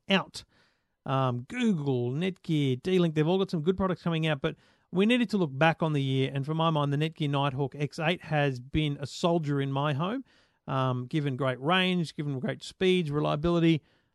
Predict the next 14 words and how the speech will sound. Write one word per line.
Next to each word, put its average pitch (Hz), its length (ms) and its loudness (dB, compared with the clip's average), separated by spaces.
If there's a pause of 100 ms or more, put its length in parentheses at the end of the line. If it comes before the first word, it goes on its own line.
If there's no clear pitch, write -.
I - 60 -4
can't 147 240 0
go 123 80 -4
past 117 360 -10
it, 143 100 -10
the 143 80 0
Netgear 147 340 -2
Nighthawk 139 640 0
X - 280 -6 (120)
eight. - 300 -8 (920)
Now, 240 360 2 (720)
best 214 420 2
gaming. 180 580 8 (760)
Now, 160 380 4